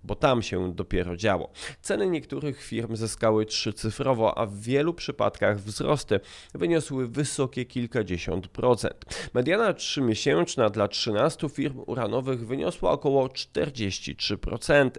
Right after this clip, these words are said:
Stado radioaktywnych byków tak prezentuje się na wykresach. Można przyjąć, że musiał być jakiś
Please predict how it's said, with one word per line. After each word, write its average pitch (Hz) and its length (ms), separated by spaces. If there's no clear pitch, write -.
Stado 170 460
radioaktywnych 117 760
byków 127 420
tak 120 240
prezentuje 101 520
się 92 200
na 104 140
wykresach. 127 640
Można 180 220
przyjąć, 175 440
że 143 400
musiał 131 600
być 123 260
jakiś - 360